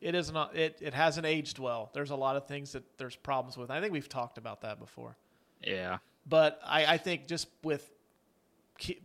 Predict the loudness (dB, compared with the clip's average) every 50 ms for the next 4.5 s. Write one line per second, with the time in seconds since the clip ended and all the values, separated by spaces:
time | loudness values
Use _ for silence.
0 | -12 _ 0 2 2 2 2 2 4 4 4 4 2 0 -2 -4 -2 2 2 0
1 | 0 0 -4 -6 -4 -6 -6 -4 -2 -2 -2 -2 -2 -4 -6 -6 -2 0 0 0
2 | 0 -2 -4 -4 -2 -2 -2 0 2 2 2 2 2 0 -8 -6 -2 -2 0 2
3 | 2 0 0 -2 -6 -6 -6 -4 -4 -6 -6 -8 -8 -6 -4 -4 -4 -4 -4 -4
4 | -4 -4 -6 -6 -10 -10 -12 -14 -18 -20